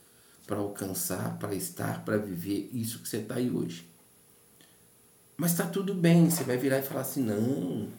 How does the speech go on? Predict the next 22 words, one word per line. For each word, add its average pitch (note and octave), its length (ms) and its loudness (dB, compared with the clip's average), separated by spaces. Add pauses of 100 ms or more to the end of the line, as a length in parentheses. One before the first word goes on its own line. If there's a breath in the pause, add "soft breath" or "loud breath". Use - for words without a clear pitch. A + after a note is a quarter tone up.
eu, G2+ 160 -6 (140)
tá - 140 -4
tranquilo." D#3 680 -2 (1120 loud breath)
A A2 60 -6
gente E3 280 0
não C3 160 4
ora B2+ 220 4
e A2 280 2
age, C#2+ 420 0
porque - 240 -8
oração A2+ 360 -2
não A2+ 100 0
é G2+ 120 0
oração, G#2+ 500 -4
orar G#2 420 -2
mais G2+ 240 -2
ação. A2 540 -2 (500 loud breath)
Então, D#3 500 0
eu, G2 220 -2 (160)
eu G2+ 200 2
agi. E3+ 580 0 (2750)
Mas - 600 -6